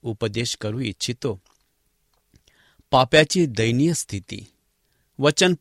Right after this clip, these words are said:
पाच मध्ये पाऊल आपल्याला सांगतो की मनुष्याच्या स्थितीचा सारांश चार वर्णनात्मक संज्ञांनी केला जाऊ शकतो. पहिला आहे शक्तीशिवाय, वचन सहा, अधार्मिक, वचन सहा,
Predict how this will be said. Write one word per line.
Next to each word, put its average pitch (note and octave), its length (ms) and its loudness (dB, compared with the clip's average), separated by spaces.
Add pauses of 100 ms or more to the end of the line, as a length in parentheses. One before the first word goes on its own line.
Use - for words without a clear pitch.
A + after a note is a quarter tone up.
पाच C#3+ 360 4 (120)
मध्ये B2 460 -2 (120)
पाऊल B2+ 240 0
आपल्याला B2+ 360 -4
सांगतो C3 480 -6
की E3 80 -2
मनुष्याच्या C#3 680 -2
स्थितीचा B2+ 540 -6
सारांश B2 540 -2 (760)
चार F3 320 6 (640)
वर्णनात्मक C#3+ 920 2
संज्ञांनी A#2 560 -4
केला G#2 320 -4
जाऊ G#2+ 220 -6
शकतो. - 560 -8 (640)
पहिला C3 280 2
आहे C3+ 300 0 (400)
शक्तीशिवाय, C3+ 800 0 (360)
वचन A2+ 360 -6
सहा, A#2+ 340 -6 (920)
अधार्मिक, C3+ 680 2
वचन G#2 280 -6
सहा, A2 360 -6